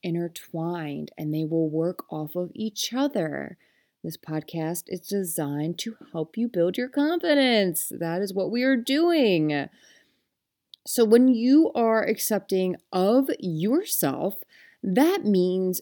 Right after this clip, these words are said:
that you acknowledge who you are. And this does not mean that you have to like every area of who you are. We all have things that we need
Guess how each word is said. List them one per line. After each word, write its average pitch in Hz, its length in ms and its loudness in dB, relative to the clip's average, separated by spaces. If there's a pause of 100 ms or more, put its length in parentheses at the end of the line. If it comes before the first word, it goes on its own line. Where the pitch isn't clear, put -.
(140)
that 170 500 0
you 233 500 2
acknowledge 208 1080 0 (720)
who 185 300 4
you 190 400 -4 (120)
are. 175 560 -2 (680)
And 208 220 6
this 220 140 6
does 226 240 2
not 220 340 2
mean 196 480 2
that 160 120 2
you 170 160 -4
have 170 200 -8
to - 180 -10
like 170 480 -2
every 165 440 -4
area 160 520 -2
of 165 120 -8 (180)
who 160 340 0 (120)
you 165 460 -6
are. 151 360 -6 (260)
We 208 160 -2
all 208 300 -2
have 247 220 -2 (120)
things 202 380 0
that 180 180 -2
we 170 160 -2
need 170 560 -2